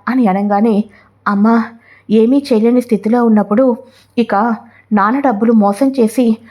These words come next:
నా ఎక్స్ గర్ల్‌ఫ్రెండ్ తీసుకొని వెళ్ళిపోయింది కదా, తను తిరిగి ఇండియాకి వచ్చింది. ఇండియాకి వచ్చిన తర్వాత నా దగ్గర డబ్బులు మోసం చేసి తీసుకొని వెళ్ళిపోయిందని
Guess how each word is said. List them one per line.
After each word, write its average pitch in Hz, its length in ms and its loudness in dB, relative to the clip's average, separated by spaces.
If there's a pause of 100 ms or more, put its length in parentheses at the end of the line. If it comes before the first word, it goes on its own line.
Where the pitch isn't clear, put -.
(160)
నా 226 140 0
ఎక్స్ 202 300 -2
గర్ల్‌ఫ్రెండ్ 240 500 0
తీసుకొని 240 440 0
వెళ్ళిపోయింది 220 500 0
కదా, 202 340 0 (400)
తను 233 120 0
తిరిగి 226 520 0
ఇండియాకి 262 460 2
వచ్చింది. 202 560 0 (280)
ఇండియాకి 240 440 2
వచ్చిన 226 320 0
తర్వాత 226 640 -2 (280)
నా 226 120 2
దగ్గర 196 300 0
డబ్బులు 214 340 0
మోసం 214 360 0
చేసి 254 240 -2
తీసుకొని 226 420 -2
వెళ్ళిపోయిందని 220 720 0